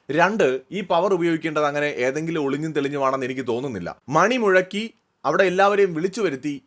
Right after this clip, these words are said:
മീറ്റിംഗിൽ എന്താണ് കുറ്റം, ആർക്കാണ് ശിക്ഷ, ഈ കാര്യങ്ങൾ വ്യക്തമാക്കി അത് ബോർഡിൽ എഴുതിയതിനു ശേഷം ആരെയാണോ ശിക്ഷിക്കാൻ പോകുന്നത് അയാളോട്, ഇപ്പൊ ഡെൻ റൂമിൽ ഉള്ള ആളാണെങ്കിൽ റൂമിനകത്ത് പോയി ഇരിക്കാൻ പറയണം. എന്നിട്ട് ബിഗ് ബോസിനോട് റിക്വസ്റ്റ് ചെയ്യണം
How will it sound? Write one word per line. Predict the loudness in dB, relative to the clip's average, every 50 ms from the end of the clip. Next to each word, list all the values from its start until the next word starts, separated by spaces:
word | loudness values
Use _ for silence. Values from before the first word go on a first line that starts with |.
| _ -12
മീറ്റിംഗിൽ | -8 -6 -4 -4 -4 -4 -4 -2 0 0 0 -2 -2 _ _ _ _ _ -4
എന്താണ് | -2 -2 2 6 6 6 6 6 2
കുറ്റം, | -2 -4 -6 -4 -4 -6 -6 -8 _ _ _ -2
ആർക്കാണ് | 0 2 2 2 2 2 0 0 0 0
ശിക്ഷ, | -4 -6 -6 -2 0 0 0 0 -2
ഈ | -6 -6 -4 -2
കാര്യങ്ങൾ | 0 0 0 0 -2 -4 -4
വ്യക്തമാക്കി | -4 -4 -4 -2 0 0 0 2 0 -2 -4 -8 -8 -4 -4
അത് | -2 -2 -2
ബോർഡിൽ | -2 0 0 0 0 2 0 0
എഴുതിയതിനു | 0 0 2 2 2 2 2 -2
ശേഷം | -4 -4 -6 -6 -6 -12 -14 -16 _ _ _ _ _ -4
ആരെയാണോ | 0 2 4 4 4 4 4 2 2 2 -2
ശിക്ഷിക്കാൻ | -4 -4 -6 -8 -6 -4 -2 -2 -2 -2
പോകുന്നത് | -2 -4 -4 -4 -6 -6 -6 -4 -4
അയാളോട്, | -2 0 2 2 2 2 2 0 0 -2 -4 -8 _ _ _ _ _ -6
ഇപ്പൊ | -2 0
ഡെൻ | 2 2 2 2 2 2
റൂമിൽ | 0 2 2 2 2 2 0 0 0
ഉള്ള | -2 0 2 4
ആളാണെങ്കിൽ | 4 4 4 4 2 0 -2 -6 -6 -8 -8 _ -8 -6
റൂമിനകത്ത് | -4 -4 -2 -2 -2 -2 -2 -2 -4
പോയി | -4 -4 -2 -2
ഇരിക്കാൻ | -2 -2 -2 0 0 2
പറയണം. | 2 0 0 0 -4 -6 -14 _ _ _ _ _ _ -2
എന്നിട്ട് | 0 0 2 2 0
ബിഗ് | 0 0 0 2 2
ബോസിനോട് | 2 2 0 -4 -2 -2 -4
റിക്വസ്റ്റ് | -4 -4 -4 -6 -4 -2
ചെയ്യണം | -2 -2 -2 -2 -6